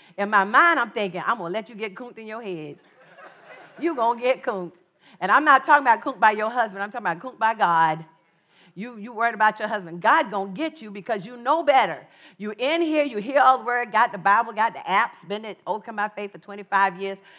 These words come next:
then her, been to all the conferences, been in the marriage sessions, then been to car-, conferences and all these various things, and you still choose to do something contrary to the word of God.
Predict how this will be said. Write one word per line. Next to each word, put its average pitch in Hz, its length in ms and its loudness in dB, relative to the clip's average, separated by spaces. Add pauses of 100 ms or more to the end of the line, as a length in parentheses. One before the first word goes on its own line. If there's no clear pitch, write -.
(120)
then 202 160 -2
her, 196 120 -8
been 202 240 -4
to 175 120 -2
all 254 300 6
the 254 60 -6
conferences, 240 920 0
been 208 180 -6
in 202 60 -10
the 185 60 -8
marriage 214 440 -2
sessions, 220 800 -10
then 175 220 -6
been 175 180 -8
to 160 140 -10 (520)
car-, 233 380 4
conferences 214 1400 -2
and 165 340 -8
all 196 200 4
these 240 180 -14
various 208 320 -6
things, 190 240 -8 (300)
and 220 140 -4
you 294 100 -4
still 262 400 0
choose 262 500 -8
to 220 140 -14
do 214 200 -12
something 214 500 -4
contrary 190 1080 -2 (300)
to - 100 -8
the 262 80 -2
word 220 240 -2
of 269 120 -8
God. 214 360 -6